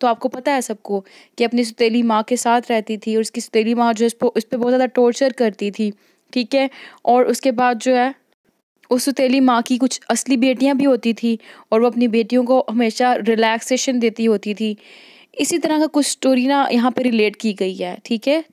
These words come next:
तो basically ये दो स्टोरी जो है ना, मैंने आपको बताया था The Metamorphosis,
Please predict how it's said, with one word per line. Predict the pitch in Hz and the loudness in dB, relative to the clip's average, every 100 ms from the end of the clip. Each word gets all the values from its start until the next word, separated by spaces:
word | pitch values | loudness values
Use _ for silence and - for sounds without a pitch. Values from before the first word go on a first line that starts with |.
| - | -4
तो | 240 | 0
basically | 240 240 269 294 | 0 0 0 2
ये | 285 262 233 | 4 2 0
दो | 208 247 277 | 2 2 2
स्टोरी | - 277 269 254 | 2 2 4 2
जो | 277 | 2
है | 254 | 2
ना, | 247 | 2
मैंने | 285 254 | 0 0
आपको | 240 240 | 0 0
बताया | 240 240 | 0 0
था | |
The | 240 233 | 0 0
Metamorphosis, | 220 214 214 202 220 214 - 403 - | 0 0 -2 0 0 0 2 0 0